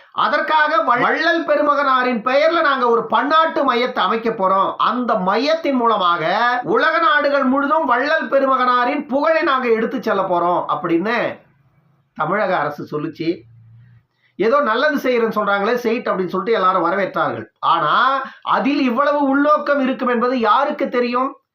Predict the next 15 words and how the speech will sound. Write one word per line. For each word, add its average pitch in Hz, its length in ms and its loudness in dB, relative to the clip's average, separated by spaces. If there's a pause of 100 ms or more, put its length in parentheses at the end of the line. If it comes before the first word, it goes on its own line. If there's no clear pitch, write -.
(720)
ஏன்னா 240 240 0 (120)
தமிழ்நாட்டினுடைய 311 840 2 (100)
வரலாற்றுக்களை 302 960 0 (120)
அழிப்பதுதானே 302 840 2
திமுகவினுடைய 233 840 0
வேலை. 202 260 0 (260)
அதைத்தான் 320 560 0
மீண்டும் 339 380 2
திமுக 277 400 0 (120)
கையில் 247 360 -2
எடுத்திருக்கிறது 269 640 -2
என்பது 185 360 0 (180)
இப்போதான் 196 540 -4
தெரியுது. - 260 -14 (2000)
வள்ளலாருடைய 269 920 2